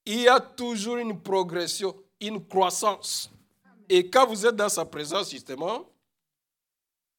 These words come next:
cette présence-là, c'est ça, le secret qui va vous faire croître.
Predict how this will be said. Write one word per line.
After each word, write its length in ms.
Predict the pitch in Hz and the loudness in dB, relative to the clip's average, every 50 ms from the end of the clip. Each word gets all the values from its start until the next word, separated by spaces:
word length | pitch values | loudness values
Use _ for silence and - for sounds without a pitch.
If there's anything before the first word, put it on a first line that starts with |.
| _ _ _ _ _ _ _ | _ _ _ _ _ _ _
cette 420 | - - - - 220 226 220 - - | -8 -6 -4 -2 -2 -2 -4 -6 -10
présence-là, 640 | - 156 151 139 147 170 175 170 - - 147 160 180 | -8 -6 -6 -4 -4 -4 -4 -4 -6 -6 -6 -6 -6
c'est 180 | - - 120 | -6 -8 -8
ça, 440 | 113 - - - - 156 156 - _ _ _ 127 | -8 -8 -6 -6 -6 -8 -8 -10 _ _ _ _
le 80 | 123 127 | -14 -10
secret 500 | 110 - - 127 123 - - 147 156 147 | -10 -10 -10 -12 -14 -14 -12 -12 -12 -12
qui 140 | - 127 117 | -12 -16 -14
va 200 | 110 120 143 143 | -12 -10 -10 -10
vous 120 | 123 120 | -12 -14
faire 300 | 110 - 135 131 120 107 _ | -16 -14 -14 -14 -14 -16 _
croître. 420 | _ 120 120 117 113 113 _ | _ -14 -14 -14 -16 -18 _